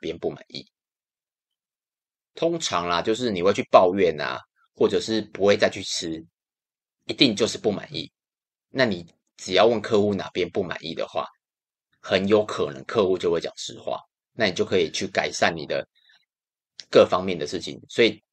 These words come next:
这本书啦，它不只针对餐饮跟电商，应该是说跟做生意，我觉得都有很大的关系。那这个地方其实我们也，也一直用在我们的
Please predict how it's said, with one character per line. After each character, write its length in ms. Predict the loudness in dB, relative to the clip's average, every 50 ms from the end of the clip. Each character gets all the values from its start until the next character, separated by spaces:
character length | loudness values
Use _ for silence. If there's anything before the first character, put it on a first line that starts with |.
| _
这 100 | 0 2
本 160 | 4 2 2 0
书 180 | -2 -4 0 0
啦， 120 | 0 2
它 80 | 0 0
不 160 | 0 0 0
只 160 | -2 -2 -6
针 200 | -6 -4 -2 0
对 120 | 0 0 0 0
餐 260 | -2 -4 -6 -6 -6
饮 160 | -8 -12 -16 _ _ _ _ _ _ _ -2
跟 240 | 0 0 0 0
电 260 | 0 0 0 0 0 -4
商， 340 | -4 -4 -4 -4 -6 -10 -14 _ _ _ _ _ _ _ _ _ _ _
应 100 | -2 2
该 100 | 2 2
是 60 | 2 2
说 240 | 2 2 2 4
跟 240 | 4 4 4 4 2
做 180 | 2 4 4 4
生 220 | 6 4 2 2
意， 140 | 2 0 -2
我 100 | -2 -4
觉 200 | -4 -2 -2 -2
得 40 | -4 -6 _ _ _
都 160 | 4 4 6
有 100 | 6 4
很 220 | 2 0 -2 -4 -2
大 160 | -2 -2 -2
的 80 | -2 -6
关 240 | -6 -6 -6 -6
系。 280 | -8 -10 -10 -12 -14 -18 _ _ _ _ _ _ _ _ _ _ _ _ _ _ _ _ _ _ _ _ _ _ _ _ _ _ _ _ _ -6
那 120 | -4 -2
这 160 | 0 2 2
个 80 | 2 2
地 120 | 2 2
方 200 | 2 2 2 2
其 100 | 0 -4
实 100 | -4 -2
我 80 | -2 -2
们 160 | -2 -4 -8
也， 140 | -8 -10 -14 -18 -20 -20 -20 _
也 140 | -6 -4 -4
一 140 | -4 -4 -6
直 140 | -6 -6 -2
用 200 | 0 0 0 2
在 160 | 2 2 2
我 120 | 2 0
们 160 | -2 -6 -8 -8
的 120 | -8